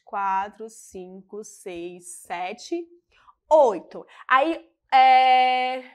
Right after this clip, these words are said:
quantas sílabas poéticas, né? Vamos lá.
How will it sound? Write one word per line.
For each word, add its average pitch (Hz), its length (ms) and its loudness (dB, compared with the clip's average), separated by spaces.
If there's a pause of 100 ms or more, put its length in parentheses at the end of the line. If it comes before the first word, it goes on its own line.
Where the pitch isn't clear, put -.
(160)
quantas 381 560 -4
sílabas 311 640 -6
poéticas, 285 1600 0 (240)
né? 262 320 0 (340)
Vamos 254 440 -6
lá. 214 360 -2